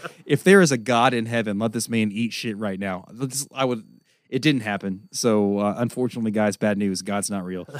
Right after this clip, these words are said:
Speaker 2: Um, <laughs> no, this guy's a fucking psycho. This guy, he was just, I think it's kind of the equivalent, I think,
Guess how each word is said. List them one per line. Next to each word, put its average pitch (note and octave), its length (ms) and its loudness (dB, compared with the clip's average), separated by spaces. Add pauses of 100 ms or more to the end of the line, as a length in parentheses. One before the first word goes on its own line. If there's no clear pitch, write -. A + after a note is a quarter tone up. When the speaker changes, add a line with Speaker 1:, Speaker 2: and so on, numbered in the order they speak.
(320)
Speaker 2:
Um, F#2+ 380 -6
<laughs> - 40 -8 (1800)
no, D#4+ 120 4
this B3 120 6
guy's B3+ 200 6
a G#3 40 2
fucking A3 320 0
psycho. C#3 480 -2 (100)
This C#3 120 -10
guy, E3 200 4
he D3+ 220 0
was F3+ 100 2
just, D#3+ 200 -4 (180)
I G3 100 4
think C#4 220 2
it's G#3 260 -4
kind - 160 0
of A3 60 4
the G3 100 4
equivalent, D#3 560 4
I C3+ 140 0
think, C#3 440 2